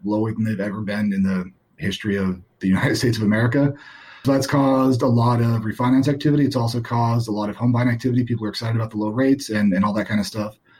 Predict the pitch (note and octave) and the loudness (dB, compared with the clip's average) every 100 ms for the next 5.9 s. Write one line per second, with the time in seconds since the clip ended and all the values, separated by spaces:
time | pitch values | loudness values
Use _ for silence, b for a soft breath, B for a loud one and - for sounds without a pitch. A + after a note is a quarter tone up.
0 | - A#2+ A#2 A#2+ D3+ C#3+ C#3 A#2+ C#3 C#3+ | -2 2 2 4 2 2 2 2 4 4
1 | C3 B2+ A#2+ B2 B2+ B2 G2+ A2+ A2+ C3+ | 2 2 2 2 2 0 -2 -2 -2 -2
2 | B2+ A#2+ A2 D3+ C3+ A#2+ B B B C#3 | -2 -4 0 2 2 -2 B B B 2
3 | C#3+ C3+ D3+ C#3+ C3+ A2 A2 C3+ B2+ G#2+ | 2 4 2 2 0 -2 0 2 2 0
4 | G2+ B2+ B2 A2+ G#2+ G#2+ G#2+ G2+ G2 C3 | -4 -2 -2 -2 -6 -8 -6 -6 -4 -2
5 | B2 A2 G2+ - F#3 C3+ G2+ G#2+ | -2 -4 -12 -4 -2 0 -2 -6